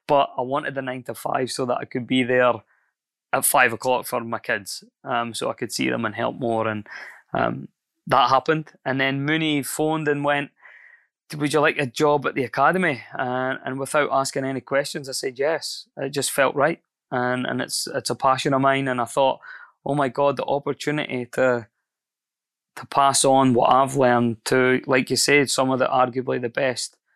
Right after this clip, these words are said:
you know, young kids in the, in Queensland and maybe Australia, um, I'd, I'd be silly not to, you know, I'd be silly not to,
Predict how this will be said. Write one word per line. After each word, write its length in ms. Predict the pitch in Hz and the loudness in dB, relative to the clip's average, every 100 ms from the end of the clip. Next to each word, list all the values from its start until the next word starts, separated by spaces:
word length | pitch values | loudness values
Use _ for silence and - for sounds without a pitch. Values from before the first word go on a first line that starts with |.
| _ _ | _ _
you 60 | 127 | -6
know, 80 | 127 | -4
young 300 | 117 123 117 | -2 -2 -2
kids 260 | 127 120 | -4 -4
in 120 | 127 120 | -4 -4
the, 340 | 117 117 - _ _ - | -4 -6 -14 _ _ -8
in 160 | 120 | -8
Queensland 560 | 110 139 127 131 123 120 | 0 2 4 4 4 4
and 140 | 117 | 2
maybe 240 | 123 120 120 | 2 2 2
Australia, 600 | - 143 151 143 147 - - - - - | 2 4 6 6 4 2 -14 -20 -20 -4
um, 420 | 127 123 127 120 _ _ _ _ _ _ _ _ _ _ - | 0 0 -2 -8 _ _ _ _ _ _ _ _ _ _ -6
I'd, 240 | - 127 - | -6 -6 -6
I'd 100 | 127 | -6
be 100 | 135 | -4
silly 400 | 127 - 143 143 | -2 0 0 0
not 260 | 120 143 - | -2 -6 -4
to, 260 | 165 117 104 | -4 -4 -4
you 120 | 131 | -4
know, 120 | 135 | 0
I'd 180 | 131 120 | 0 -2
be 100 | - | -6
silly 320 | - 143 131 | -2 0 0
not 240 | 120 143 - | -2 -6 -2
to, 260 | 135 117 | 0 0